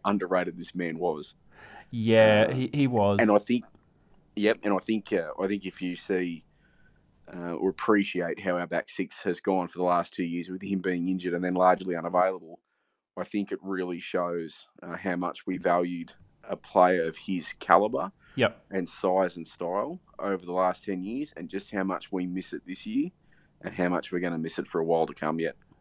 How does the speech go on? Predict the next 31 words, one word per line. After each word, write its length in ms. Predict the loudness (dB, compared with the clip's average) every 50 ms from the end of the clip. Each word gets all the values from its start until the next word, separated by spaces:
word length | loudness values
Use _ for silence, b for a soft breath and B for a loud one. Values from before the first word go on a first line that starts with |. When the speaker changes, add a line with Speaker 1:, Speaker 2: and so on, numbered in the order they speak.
| _ -18
Speaker 2:
Yeah, 280 | -10 -4 0 2 2 6 8
absolutely. 680 | 8 6 6 4 0 2 4 4 6 4 4 4 4
And 220 | 2 2 2 4 4
when 160 | 4 4 4
you 80 | 2 0
think 240 | 0 0 -2 -2
about 320 | -2 0 2 4 4 4 4
it, 180 | 2 0 -4 b b b b b b b b b b b
his 340 | -12 -6 -2 -2 0 2 2
injury 680 | 2 2 2 2 2 2 2 2 2 0 -2 -4 -8 -12 B B B B B B B B
right 320 | 4 8 10 12 12 10
at 80 | 10 6
the 100 | 2 0
end 80 | 2 4
of 60 | 6
last 320 | 6 6 6 4 2 0
year, 140 | 2 2 4
it's 200 | 4 4 4 4
almost 460 | 4 4 4 4 4 2 -2 -10 -16 -20 _ -6
a 60 | -6 -4
ye-, 220 | -4 -4 -4 0
well, 180 | 4 6 8 8
it's 100 | 8 8
actually 300 | 6 6 6 2 -2 0
just 280 | 0 0 -2 0 2 2
over 180 | 2 2 2
a 20 | 0
year 220 | 0 0 0 -2
ago. 280 | -2 0 0 0 0 0
It 100 | -2 -2
was 400 | -2 -2 -4 -4 -6 -10 -16